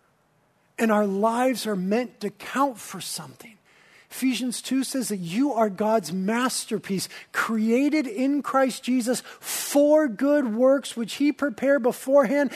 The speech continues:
that we should walk in them. We're his special possession, his masterpiece, called into the passions of his own heart. And Jesus is restoring that here.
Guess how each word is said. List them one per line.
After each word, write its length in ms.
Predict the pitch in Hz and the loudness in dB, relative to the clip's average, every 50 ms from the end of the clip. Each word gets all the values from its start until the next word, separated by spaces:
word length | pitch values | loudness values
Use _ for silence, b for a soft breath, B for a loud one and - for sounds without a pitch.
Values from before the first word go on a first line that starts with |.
| B B B | B B B
that 120 | 240 233 | 2 2
we 260 | 208 175 180 269 285 247 | 2 2 2 4 4 4
should 280 | - - 285 233 196 | 2 0 0 0 2
walk 360 | 185 247 269 269 262 - - | 4 4 6 6 4 2 0
in 220 | 262 269 262 254 240 | 0 0 2 2 0
them. 340 | 214 185 - - - - _ _ _ _ _ _ _ _ _ _ _ _ _ _ _ _ _ _ _ _ _ _ | 0 -2 -4 -6 -12 -18 _ _ _ _ _ _ _ _ _ _ _ _ _ _ _ _ _ _ _ _ _ _
We're 160 | 302 330 311 | 2 4 4
his 100 | 277 - | 4 2
special 400 | - - - 320 311 - - 294 | 0 0 2 2 2 2 0 -2
possession, 540 | 240 262 247 226 311 339 311 - 311 233 - B B B B | -4 -4 0 2 2 2 2 2 -2 -4 -4 B B B B
his 180 | - 269 208 233 | -2 -2 0 2
masterpiece, 880 | 254 262 302 311 320 330 302 - - - - 302 - 262 262 208 - B B B B _ | 2 4 4 6 6 4 4 2 -2 -2 -2 -2 0 0 0 0 -2 B B B B _
called 500 | - - - - 285 320 339 339 320 277 | -2 0 2 2 6 8 8 8 8 6
into 380 | 302 320 339 339 294 233 - 277 | 4 4 4 4 2 0 0 -2
the 100 | 240 220 | -2 -4
passions 720 | - - - - 262 302 320 330 277 - - 311 269 - B B B B B | -4 -8 -6 0 2 2 2 2 2 0 0 0 0 0 B B B B B
of 140 | 254 262 226 | 2 4 4
his 160 | 262 233 208 | 2 2 4
own 220 | 285 330 349 330 | 6 6 6 6
heart. 640 | 269 202 269 311 359 359 277 170 - - - - - - _ _ _ _ _ _ _ _ _ b b b b b | 4 2 2 2 4 4 2 2 -2 -6 -12 -12 -12 -14 _ _ _ _ _ _ _ _ _ b b b b b
And 120 | 269 247 | -2 0
Jesus 460 | 196 - 311 359 392 339 330 277 - 269 | 4 8 8 10 10 8 6 2 2 0
is 140 | 254 - B B B B | 0 -2 B B B B
restoring 1000 | - 285 294 - - - - - - - 359 359 403 415 415 403 392 359 330 285 | 4 4 4 6 4 4 2 4 6 6 8 10 10 10 10 10 8 8 8 6
that 280 | 262 233 220 208 - 160 | 6 6 4 2 0 -2
here. 340 | 143 165 165 - - - | -4 -4 -6 -6 -8 -12